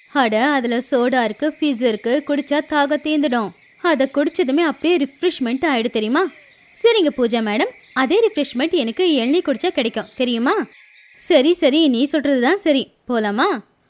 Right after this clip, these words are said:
அப்படி ரெண்டு தோழிகளும் பேசிக்கிட்டு சிரிச்சுக்கிட்டு வீட்டுக்கு போனாங்க. அடுத்த நாள் காலேஜ்ல, "பூனம், இன்னைக்கு லஞ்சுக்கு நான் சாண்ட்விச் கொண்டு வந்திருக்கேன், ரெண்டு பேரும் சாப்பிடலாம்." "சரி, நான் மாம்பழம் கொண்டு வந்திருக்கேன், சாப்பிடலாம்."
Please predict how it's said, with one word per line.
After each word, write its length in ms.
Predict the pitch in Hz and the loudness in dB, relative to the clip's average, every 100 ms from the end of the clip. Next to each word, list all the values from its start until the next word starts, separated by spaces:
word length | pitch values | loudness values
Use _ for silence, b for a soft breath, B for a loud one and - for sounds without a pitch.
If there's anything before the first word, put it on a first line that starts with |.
| _ | _
அப்படி 240 | 440 440 392 | -2 2 4
ரெண்டு 240 | 294 254 440 | 4 2 2
தோழிகளும் 460 | 466 440 381 381 | 2 2 2 0
பேசிக்கிட்டு 420 | 294 302 320 285 320 | 0 -2 -2 -2 -4
சிரிச்சுக்கிட்டு 440 | 247 - 262 285 277 | -4 -6 -4 -2 -2
வீட்டுக்கு 340 | 220 285 294 | -4 -6 -6
போனாங்க. 400 | 220 202 214 220 - - _ - | -4 -4 -4 -6 -8 -12 _ 0
அடுத்த 280 | 349 427 | 0 2
நாள் 200 | 359 277 277 | 0 0 -2
காலேஜ்ல, 420 | 220 202 208 311 320 392 _ - - - | -4 -4 -4 -2 -2 -4 _ -20 -20 -4
"பூனம், 280 | 285 311 381 - - - | 0 2 0 -6 -12 -2
இன்னைக்கு 240 | 370 339 | 0 0
லஞ்சுக்கு 320 | 247 233 370 | -2 -2 -2
நான் 180 | 415 381 | -2 -2
சாண்ட்விச் 320 | 262 254 349 | -2 -2 -4
கொண்டு 180 | - 262 | -2 -2
வந்திருக்கேன், 380 | 240 220 226 330 | -2 -4 -4 -4
ரெண்டு 220 | 330 240 277 | -2 -2 -2
பேரும் 240 | 285 285 | -2 -2
சாப்பிடலாம்." 460 | 247 226 208 233 415 - - - - | -4 -4 -4 -2 -4 -8 -20 -20 -14
"சரி, 240 | - 427 403 | 0 2 4
நான் 140 | 339 | 2
மாம்பழம் 360 | 247 247 359 349 | 2 2 2 2
கொண்டு 200 | 302 247 | 0 0
வந்திருக்கேன், 400 | 220 269 466 370 | -2 -4 -4 -2
சாப்பிடலாம்." 440 | 285 269 247 208 | -4 -2 -4 -4